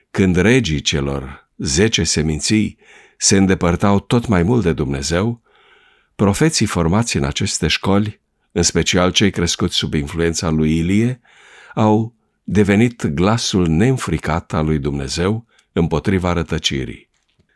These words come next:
În acele vremuri, fiii prorocilor nu erau doar elevi, erau însoțitorii și ucenicii celor mari. Ilie îl cheamă pe Elisei direct de la plug,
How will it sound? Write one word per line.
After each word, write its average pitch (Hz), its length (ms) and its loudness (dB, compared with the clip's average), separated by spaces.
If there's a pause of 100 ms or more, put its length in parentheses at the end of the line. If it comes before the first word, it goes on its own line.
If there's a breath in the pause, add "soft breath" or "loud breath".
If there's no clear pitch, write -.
(640)
În 98 120 2
acele 110 340 4
vremuri, 117 680 2 (180)
fiii 117 400 4
prorocilor 85 880 2 (400 soft breath)
nu 113 220 4
erau 104 360 4
doar 85 280 0
elevi, 78 540 -4 (440 soft breath)
erau 98 540 2 (180)
însoțitorii 110 840 2
și - 180 -4
ucenicii 80 600 0
celor 78 400 0
mari. 64 480 -6 (1000 loud breath)
Ilie 139 420 6
îl 143 100 2
cheamă 110 320 2
pe 92 160 0
Elisei 87 640 4
direct 90 360 2
de 90 80 0
la 90 140 0
plug, - 500 -4